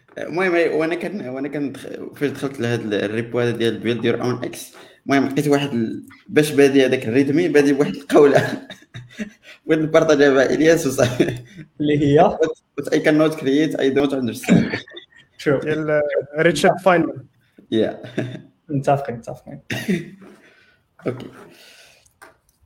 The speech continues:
Speaker 1: آه، دونك جو كخوا تقريبًا سالينا كاع الأسئلة.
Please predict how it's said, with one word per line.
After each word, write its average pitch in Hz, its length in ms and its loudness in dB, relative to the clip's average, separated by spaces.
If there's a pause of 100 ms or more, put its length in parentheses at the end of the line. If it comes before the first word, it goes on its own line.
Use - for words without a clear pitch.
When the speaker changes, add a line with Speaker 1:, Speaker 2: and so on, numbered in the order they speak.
(600)
Speaker 1:
آه، 104 680 -4
دونك 160 180 -2
جو 170 60 -6
كخوا 175 320 0
تقريبًا 170 340 -2
سالينا 165 280 0
كاع 196 120 0
الأسئلة. 180 840 -4